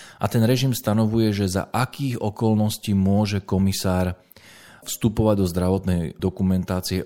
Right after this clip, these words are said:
osoby, ktorá je v zdravotníckom zariadení, a v prípade, ak ona nevie dať súhlas na to, aby vstúpil, potom ako sa to rieši, keď už je schopná dať súhlas a môže vlastne namietať, že nechce, aby ten komisár vstupoval.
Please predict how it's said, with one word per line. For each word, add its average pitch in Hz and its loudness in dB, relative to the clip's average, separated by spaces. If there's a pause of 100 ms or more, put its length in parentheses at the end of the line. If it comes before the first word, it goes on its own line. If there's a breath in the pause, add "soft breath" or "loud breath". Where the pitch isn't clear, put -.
(140)
osoby, 95 -2
ktorá 87 -2
je 87 0
v 82 -6
zdravotníckom 82 -2
zariadení, 92 0 (480 loud breath)
a - -4
v - -6
prípade, 90 0
ak 87 -6
ona 90 0
nevie 85 0
dať 78 -6
súhlas 98 0
na 92 4
to, 87 0
aby 85 -4
vstúpil, 87 -2
potom 85 -4
ako 82 -8
sa 85 -6
to 85 -8
rieši, 82 -6
keď 87 -6
už 82 -6 (140)
je - 2
schopná 95 -4
dať 90 -2
súhlas 87 -2
a 82 0
môže 82 -2
vlastne 80 -4
namietať, 90 0
že 78 -2
nechce, 92 -2
aby 92 0
ten 87 -2
komisár 85 -4
vstupoval. 85 -6